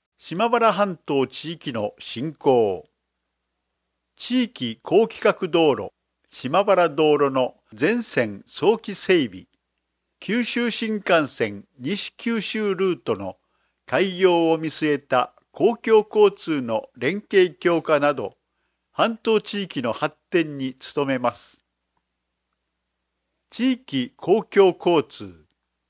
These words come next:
コミュニティバスが地域の生活に密着した利便性の高い移動手段となるよう、地域の意見、生活環境の変化に柔軟に対応していきます。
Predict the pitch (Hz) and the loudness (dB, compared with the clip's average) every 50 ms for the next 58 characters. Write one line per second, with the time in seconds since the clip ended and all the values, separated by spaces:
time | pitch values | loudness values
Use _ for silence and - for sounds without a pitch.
0 | _ _ _ _ _ _ _ _ _ _ _ _ _ _ _ _ _ _ _ _ | _ _ _ _ _ _ _ _ _ _ _ _ _ _ _ _ _ _ _ _
1 | _ _ _ - - 160 196 247 269 277 262 220 - - 214 202 196 170 165 156 | _ _ _ -2 -2 -2 0 0 0 0 -2 -2 -2 -6 -4 -2 2 2 2 2
2 | - - 135 110 104 104 - _ _ _ _ _ _ _ _ _ _ - - 208 | 2 -4 -6 -4 -4 -6 -6 _ _ _ _ _ _ _ _ _ _ -10 -4 -2
3 | 247 233 - - 185 156 147 135 - - 143 143 131 139 139 131 - - 131 127 | -2 -2 -2 -4 -2 -2 -2 -2 -2 -2 -2 -2 0 2 0 0 0 -4 -8 -8
4 | 123 123 127 127 _ - - 156 135 - - 139 123 - - 135 123 120 123 123 | -6 -6 -8 -8 _ -4 -2 -2 -2 -2 -4 -8 -8 -6 -2 -2 -2 -2 -2 -2
5 | 131 175 208 202 180 - - 185 180 170 160 156 147 135 - 135 131 - 143 131 | -2 -2 -2 -4 -6 -2 0 0 0 0 -4 -6 -6 -4 -4 -6 -4 0 0 0
6 | 127 131 120 - _ _ - 139 131 131 196 233 226 208 - - 196 214 202 190 | 0 0 -4 -8 _ _ -10 -6 2 4 4 4 4 2 -2 -2 2 2 2 2
7 | 175 151 - 135 120 127 143 160 160 156 135 127 120 110 101 92 87 _ _ _ | 2 -4 -8 -6 -2 2 2 2 2 0 -2 0 -2 -2 -2 -6 -8 _ _ _
8 | _ _ _ _ _ _ _ _ _ _ _ - - 240 240 196 - - 139 127 | _ _ _ _ _ _ _ _ _ _ _ -8 -4 -4 -4 -4 -4 -6 -4 -2
9 | 123 127 127 120 - - 156 127 120 98 90 _ _ _ _ _ _ - - 180 | -2 -4 -4 -4 0 2 2 2 0 -8 -14 _ _ _ _ _ _ -2 0 0
10 | 208 190 - 190 175 - - - 175 170 165 156 139 - - 131 107 101 95 98 | 0 2 0 0 0 0 -6 -2 -2 -2 -2 -2 -10 -8 -6 -4 -4 -4 -6 -8
11 | 101 - 92 123 139 139 127 - 139 127 123 117 110 110 _ - 113 139 190 220 | -8 -8 -6 -6 -6 -6 -4 -2 -2 -2 -2 -2 -8 -10 _ -8 -6 -4 -4 -2
12 | 220 220 214 208 190 180 170 170 - - 165 156 160 165 165 165 156 151 - - | 0 0 0 0 0 -4 -8 -8 -6 -2 0 0 2 2 2 2 2 0 -2 -2
13 | - 147 135 127 120 - 135 123 120 110 - - - - _ | -2 -2 -2 -2 -4 -6 -4 -2 -2 -2 -4 -8 -20 -20 _